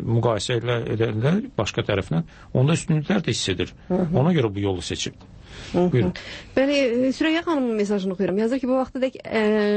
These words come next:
Speaker 2: xanımını döydüyünə görə nə qədər kişi cəzalandırılıb? Ümumiyyətlə, belə hallarda cəza nədir, Süreyya xanım, evdar qadın?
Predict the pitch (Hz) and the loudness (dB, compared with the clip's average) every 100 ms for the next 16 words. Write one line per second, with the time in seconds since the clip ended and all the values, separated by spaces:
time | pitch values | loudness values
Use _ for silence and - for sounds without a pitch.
0 | 208 208 220 220 240 220 208 220 240 202 | 0 0 0 2 2 2 2 2 2 2
1 | 196 214 233 202 190 - 196 180 151 147 | 2 0 0 -2 -2 -4 0 0 2 0
2 | 139 139 135 143 - 190 220 175 156 196 | 0 0 -2 -2 0 2 2 2 2 0
3 | 190 170 156 202 180 175 170 165 147 135 | 2 0 0 0 0 2 2 2 0 -4
4 | - 156 151 151 131 - 156 165 151 135 | -2 2 2 0 -2 0 2 0 0 -2
5 | - | -4